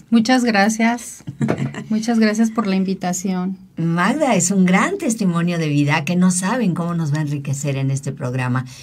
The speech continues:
Speaker 2: cómo con su experiencia y su misión de vida nos va a llevar a entender esas misiones que a veces no entendemos, lo que Dios nos pide. Y cuando entendemos, cuando escuchamos su, la voz de Dios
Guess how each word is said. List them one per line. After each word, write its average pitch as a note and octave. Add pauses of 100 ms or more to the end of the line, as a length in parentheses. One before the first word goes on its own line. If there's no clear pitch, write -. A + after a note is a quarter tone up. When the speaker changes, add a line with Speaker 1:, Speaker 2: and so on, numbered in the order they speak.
(280)
Speaker 2:
cómo A#3
con G3
su E3
experiencia E3+
y D3+
su C#3+
misión C#3+
de D3
vida D#3+ (300)
nos C#3+
va E3
a G#3
llevar D3+
a C3
entender B2+ (240)
esas D#3+
misiones C#3+
que C3
a C3
veces C#3
no C#3+
entendemos, B2 (280)
lo C3+
que C3
Dios C#3
nos B2
pide. A2+ (360)
Y C#3
cuando C#3 (340)
entendemos, D3
cuando C#3
escuchamos C#3
su, B2
la B2+
voz C3+
de C3+
Dios C3